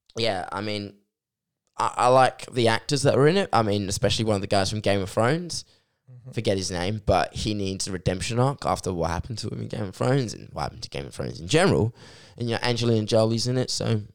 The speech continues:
Speaker 2: Mm-hmm.
Speaker 1: she finally gets a superhero role that everyone's kind of, kind of been begging for.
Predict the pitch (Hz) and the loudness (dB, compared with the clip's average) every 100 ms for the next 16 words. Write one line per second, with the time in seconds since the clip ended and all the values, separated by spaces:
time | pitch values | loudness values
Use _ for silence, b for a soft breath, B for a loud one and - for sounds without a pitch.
0 | _ _ 131 117 123 - 107 113 101 87 | _ _ -16 -12 -10 -6 -4 -2 -2 -2
1 | 87 - - 78 85 82 85 80 67 76 | -2 -4 -6 -6 -4 -4 -2 -2 0 -2
2 | 87 90 87 - 76 76 - 92 87 82 | -2 -4 -6 -6 -6 -6 -6 -6 -6 -6
3 | 80 82 82 85 | -6 -6 -2 -2